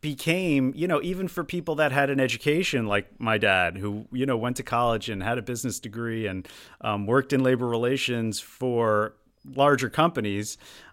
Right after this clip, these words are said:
um, the economic uncertainty, i-,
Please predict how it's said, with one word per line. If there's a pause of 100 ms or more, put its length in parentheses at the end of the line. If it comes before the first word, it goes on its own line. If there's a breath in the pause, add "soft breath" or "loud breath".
um, (880)
the
economic
uncertainty, (480 soft breath)
i-,